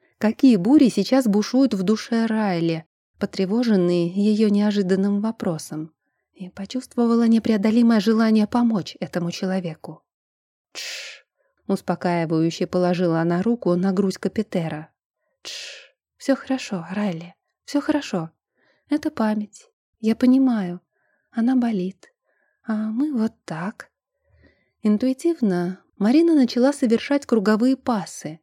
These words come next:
как бы разгоняя темные сполохи, которые видела вокруг Райли, не осознавая еще, что она видит ауру Капитера. Сам Райли на это реагировал слабо.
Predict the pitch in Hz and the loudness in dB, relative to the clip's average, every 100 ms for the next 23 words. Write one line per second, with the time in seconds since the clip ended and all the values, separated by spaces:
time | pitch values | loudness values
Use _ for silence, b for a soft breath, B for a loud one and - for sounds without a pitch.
0 | _ _ - 214 190 214 226 214 254 277 | _ _ -4 -2 0 0 0 0 0 2
1 | 262 180 165 196 175 175 175 170 - 277 | 2 0 0 2 2 2 0 -2 -2 -2
2 | 233 165 - 160 _ _ - 220 247 247 | 0 -2 -6 -10 _ _ -12 -6 -2 0
3 | 233 202 160 196 226 247 247 240 202 196 | 2 0 0 -4 -4 -4 -4 -2 -4 -2
4 | 233 226 226 208 165 156 151 - _ _ | -2 -2 -2 -2 -2 -6 -12 -16 _ _
5 | _ _ - 185 190 233 214 233 302 277 | _ _ -10 -6 -6 -4 0 0 2 0
6 | 170 170 190 247 190 165 - 190 185 190 | 2 2 0 2 0 -2 0 2 4 2
7 | 180 202 220 - - 240 175 160 160 156 | 2 2 2 -2 -4 -2 0 -2 -2 -4
8 | 214 208 196 165 151 - _ _ _ _ | -4 -4 -4 -6 -8 -16 _ _ _ _
9 | _ - 240 208 208 269 311 233 170 170 | _ -6 0 2 2 2 2 2 0 -2
10 | - 277 311 294 277 269 226 240 226 254 | 0 0 2 4 4 6 6 4 4 0
11 | 254 220 185 160 160 175 | -2 -4 -2 -4 -8 -12